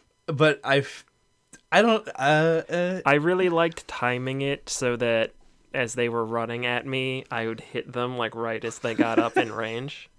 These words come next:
Speaker 1: Yeah.
Speaker 2: Like, it's, it, it's a lot like using the charge attack on the Hunter's Axe
Speaker 1: Oh,
Speaker 2: in
Speaker 1: right.
Speaker 2: Bloodborne.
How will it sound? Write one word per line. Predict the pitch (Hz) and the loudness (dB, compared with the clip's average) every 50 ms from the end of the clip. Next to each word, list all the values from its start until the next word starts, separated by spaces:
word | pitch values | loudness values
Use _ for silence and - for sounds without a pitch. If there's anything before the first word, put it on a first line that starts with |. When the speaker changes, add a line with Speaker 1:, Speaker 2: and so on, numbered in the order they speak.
| - - | -10 -4
Speaker 1:
Yeah. | 135 131 117 113 - _ - | -2 0 0 0 -2 _ 2
Speaker 2:
Like, | 151 143 143 143 - | 4 4 4 4 2
it's, | 190 151 143 - - | 0 0 0 0 -2
it, | - 160 151 - | -2 -2 -2 0
it's | 165 151 - - | -2 -4 -2 0
a | 196 180 | 0 2
lot | 165 180 185 190 - 196 | 2 2 2 2 0 0
like | 180 180 175 160 - - - - - _ _ _ _ - | 0 0 0 0 -4 -10 -20 -20 -20 _ _ _ _ -8
using | 147 139 147 139 131 135 139 131 131 123 | -2 0 0 0 0 0 -2 -2 -2 -2
the | 123 120 | -4 -4
charge | - - - 135 123 123 120 120 120 117 120 123 - - - | -4 -2 0 2 2 2 2 0 -2 -4 -8 -12 -12 -10 -10
attack | - 143 - - 131 117 113 110 107 113 - - - - - _ _ - | -10 -10 -8 -4 -4 -4 -4 -6 -8 -10 -12 -16 -20 -20 -20 _ _ -6
on | - 123 120 113 113 | -4 -4 -4 -4 -4
the | 117 113 110 | -8 -6 -2
Hunter's | 127 131 127 120 117 113 110 120 | -2 -2 -2 -2 -4 -8 -8 -8
Axe | - 113 - - - - - - - - - - - _ _ _ _ _ _ - - | -8 -6 -6 -6 -8 -8 -8 -6 -6 -6 -6 -10 -14 _ _ _ _ _ _ -2 2
Speaker 1:
Oh, | 160 156 151 143 131 120 | 4 4 6 6 4 4
Speaker 2:
in | 127 120 | 2 2
Speaker 1:
right. | 110 113 | 2 2
Speaker 2:
Bloodborne. | 123 127 127 - 120 117 117 117 - 110 110 131 151 | 2 2 2 0 -2 -4 -6 -4 -4 -6 -6 -8 -10